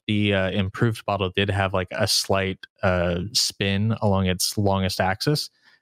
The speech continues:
Um, and it, it, it wasn't enough that it was like, "Oh yeah, this is a huge factor," but I, I'm sure, I'm sure it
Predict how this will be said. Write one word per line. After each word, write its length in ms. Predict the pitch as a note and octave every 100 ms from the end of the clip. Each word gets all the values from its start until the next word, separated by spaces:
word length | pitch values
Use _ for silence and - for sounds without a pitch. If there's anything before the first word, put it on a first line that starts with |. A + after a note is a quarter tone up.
| _
Um, 500 | G#2+ F#2+ F#2 F2+ F2 - _ _
and 480 | G#2+ F#2+ F#2 F2+ F2 - _ _ -
it, 260 | A2+ A#2 C3
it, 140 | C3
it 100 | C3
wasn't 400 | C#3+ F3+ F3 B2+
enough 460 | A#2+ A2 G#2+ G#2 -
that 120 | G#2+ G#2+
it 100 | A#2
was 160 | A2 G#2
like, 260 | G#2 F#2+ -
"Oh 180 | C3+ D3+
yeah, 240 | D#3 D3
this 240 | A#2 B2 B2
is 180 | A#2 A2
a 140 | G#2+
huge 320 | G2+ A2+ G2+
factor," 420 | - G2+ G2 G2+ F#2
but 180 | G2+ -
I, 140 | A2
I'm 180 | A2 A2+
sure, 380 | G#2+ B2+ A2+ G#2+
I'm 120 | A2+
sure 180 | G#2+ C3+
it 120 | G2+